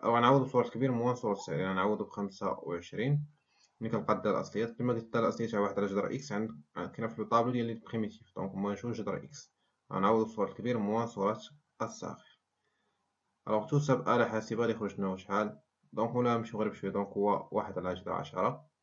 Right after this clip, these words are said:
الوغ خمسة، جذر خمسة وعشرين هو خمسة، خمسة في جوج هي عشرة. الوغ صفر في جذر صفر هو صفر، في هاديك عطانا هو صفر. اذا عطانا هادشي كامل سي عشرة على عشرة، راه هو واحد.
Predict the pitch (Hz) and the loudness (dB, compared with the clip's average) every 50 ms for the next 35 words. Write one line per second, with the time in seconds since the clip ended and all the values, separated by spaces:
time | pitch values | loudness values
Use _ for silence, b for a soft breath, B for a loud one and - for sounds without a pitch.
0 | _ b b b b b b b b b b b b - 110 127 127 127 - 139 | _ b b b b b b b b b b b b 0 2 2 2 2 4 4
1 | 143 143 135 - - 139 131 131 131 131 131 131 131 127 - - 107 107 117 117 | 4 4 4 4 4 4 6 6 6 6 6 6 4 4 2 0 -2 -4 -4 -4
2 | 117 - 120 - 120 113 - 120 113 110 107 101 - 104 101 95 - 101 - - | -6 -6 -2 -2 -2 -2 0 -2 0 0 -2 -2 -2 -4 -4 -4 -6 -10 -10 -10
3 | 104 98 - 95 92 95 95 90 95 90 85 82 85 - - 110 139 147 151 - | -12 -12 -10 -10 -10 -10 -10 -8 -6 -6 -6 -6 -6 -8 -6 -6 -6 -6 -8 -14
4 | _ _ _ _ _ _ _ _ _ _ _ _ _ _ _ _ _ _ _ _ | _ _ _ _ _ _ _ _ _ _ _ _ _ _ _ _ _ _ _ _
5 | _ _ _ _ _ _ _ _ _ - 104 113 113 - 147 143 147 135 127 - | _ _ _ _ _ _ _ _ _ -4 -4 -2 -2 0 0 2 2 0 -2 -6
6 | - - 117 110 113 110 104 101 98 98 113 117 120 113 - 117 - - 110 107 | -6 -6 -2 0 0 2 2 0 0 0 0 0 0 0 -2 -6 -4 -2 -2 -2
7 | 107 101 - 113 117 123 117 - - 104 101 98 - 127 123 - 107 104 101 98 | -2 -2 -4 -6 -6 -8 -8 -6 -4 -4 -4 -4 -4 -8 -10 -6 -4 -2 -2 -2
8 | 95 98 - - - _ _ _ _ _ _ _ _ _ _ - 113 113 113 110 | -4 -6 -10 -18 -20 _ _ _ _ _ _ _ _ _ _ -6 -2 0 2 2
9 | 104 104 113 110 110 107 - - - 113 104 101 104 - - 92 90 90 - - | 2 2 2 0 0 0 -4 -6 -4 -2 -2 -2 -2 -4 -6 -8 -8 -6 -6 -6
10 | 98 95 92 90 87 87 - - 98 95 - - - _ _ _ _ _ _ _ | -4 -2 -2 -2 -4 -4 -4 -6 -6 -6 -6 -8 -14 _ _ _ _ _ _ _
11 | _ _ _ _ _ _ _ _ _ 143 143 143 139 120 101 90 80 69 - - | _ _ _ _ _ _ _ _ _ -2 0 2 2 4 4 2 2 0 -2 -6
12 | - | -14